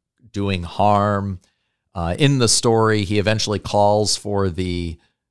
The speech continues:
uh, children. He calls for Aslan. Um, turns out, uh, Eustace and Jill Pole show up. They begin going on adventures, but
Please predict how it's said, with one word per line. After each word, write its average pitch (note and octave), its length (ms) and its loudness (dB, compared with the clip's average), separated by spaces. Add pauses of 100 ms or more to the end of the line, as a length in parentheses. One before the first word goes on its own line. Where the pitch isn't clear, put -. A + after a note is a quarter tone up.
(160)
uh, F2 160 -4
children. A2+ 580 2
He G2 80 -2
calls G#2+ 420 0
for - 300 -8
Aslan. G#2 800 -4 (320)
Um, E2 420 -14
turns A2 240 -4
out, F#2 260 -2
uh, E2 240 -8 (840)
Eustace A2+ 760 0 (280)
and F2 500 -4
Jill A2+ 240 0
Pole A2+ 460 0
show G2 400 0
up. G#2 320 0 (600)
They A2+ 120 0
begin A#2 380 2
going A2 360 2
on G2+ 180 2
adventures, G2+ 580 -2
but - 180 -4